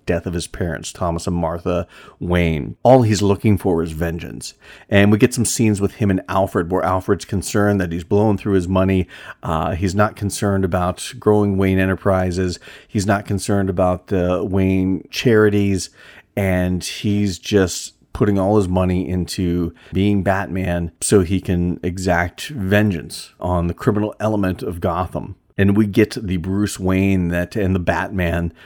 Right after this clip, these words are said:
that doesn't care about anybody else. He just wants to get vengeance. That is his main prerogative, uh, throughout the beginning of this movie. But without giving too much away, I'm not gonna go, uh,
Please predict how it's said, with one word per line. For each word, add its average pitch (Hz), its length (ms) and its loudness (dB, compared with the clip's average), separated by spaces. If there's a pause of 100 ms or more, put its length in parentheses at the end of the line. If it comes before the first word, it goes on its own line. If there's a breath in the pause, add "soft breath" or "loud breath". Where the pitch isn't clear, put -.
(220 loud breath)
that 85 500 -4 (480)
doesn't 107 280 4
care 107 220 0
about 98 240 4
anybody 95 420 0
else. 90 360 -2
He 117 300 -8
just - 540 -2
wants 90 460 -4
to 101 100 -6
get 85 240 -2
vengeance. 87 760 -4 (240)
That 98 240 2
is 87 120 -4
his 92 180 -2
main 98 680 2
prerogative, 98 720 0 (400 soft breath)
uh, 78 260 -6
throughout 95 340 4
the 87 60 -10
beginning 90 320 0
of 85 80 -2
this 82 180 -6
movie. 98 540 2
But 147 180 6
without 147 360 4
giving 113 320 4
too - 280 4
much 92 200 2
away, 85 200 2
I'm 101 100 4
not 151 200 4
gonna 135 120 4
go, 101 600 6 (360 loud breath)
uh, 80 440 -2